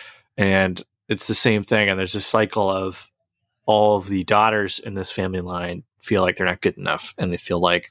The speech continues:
they will never live up to their expectations. And it shows a really subtle but effective way where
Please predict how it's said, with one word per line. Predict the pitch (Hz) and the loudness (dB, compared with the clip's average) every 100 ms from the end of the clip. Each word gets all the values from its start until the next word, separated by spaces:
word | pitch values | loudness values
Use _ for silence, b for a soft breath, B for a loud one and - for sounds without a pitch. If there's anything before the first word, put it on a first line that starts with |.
| - | -2
they | 90 | 0
will | 92 95 | 0 0
never | 90 90 | 0 4
live | 92 92 | 4 4
up | - | 0
to | - | -2
their | 92 | -4
expectations. | - - - 101 98 - - - B B B B B - | -2 -6 -2 0 2 0 -2 -6 B B B B B -2
And | 127 | 2
it | 131 - _ _ _ _ _ | 2 -2 _ _ _ _ _
shows | - - 240 269 | -2 2 4 4
a | 156 | 4
really | 131 135 | 6 4
subtle | - 113 120 110 110 | 4 4 4 4 2
but | 110 104 - - | 0 -2 -4 -6
effective | - 175 - 113 | 0 0 0 -2
way | 104 98 95 | 0 0 -2
where | 95 95 95 | -2 0 0